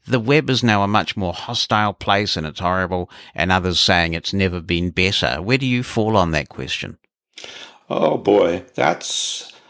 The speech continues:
Speaker 2: well, it's definitely a mixed bag. I mean, I have everyday frustrations like everybody else does.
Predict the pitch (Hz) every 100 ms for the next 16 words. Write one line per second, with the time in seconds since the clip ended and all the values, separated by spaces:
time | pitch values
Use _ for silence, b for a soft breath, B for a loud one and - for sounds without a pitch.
0 | B B 139 151 135 123 - 180 - 226
1 | 160 - 120 117 - - - 107 92 85
2 | - 98 98 104 104 104 110 120 117 113
3 | 110 101 104 107 104 101 - 98 - -
4 | 95 92 104 98 - 101 98 - - 104
5 | 101 95 95 92 87 - - 87 87 -
6 | -